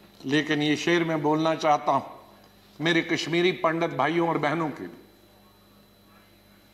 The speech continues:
जब मैं कश्मीर में पढ़ता था तो सबसे ज्यादा वोट में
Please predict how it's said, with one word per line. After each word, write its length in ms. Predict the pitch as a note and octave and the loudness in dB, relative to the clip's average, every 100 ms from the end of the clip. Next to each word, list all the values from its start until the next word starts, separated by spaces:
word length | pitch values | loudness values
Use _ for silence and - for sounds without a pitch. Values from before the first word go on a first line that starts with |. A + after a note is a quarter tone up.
| _ - - - | _ -20 -20 -12
जब 180 | C#3 D#3 | -6 -4
मैं 140 | F3 | -2
कश्मीर 420 | E3 D3+ D#3+ F#3+ F#3+ | -2 -2 2 2 2
में 140 | F#3+ | 2
पढ़ता 320 | F3+ F3+ F#3 | 0 4 2
था 180 | E3 E3 | 4 2
तो 140 | D#3 D3+ | 2 -2
सबसे 380 | E3+ D#3 E3+ E3+ | -2 -2 0 2
ज्यादा 260 | E3+ E3+ | 2 2
वोट 320 | D#3+ D#3+ F3 E3+ | 2 4 2 0
में 220 | D#3+ | -2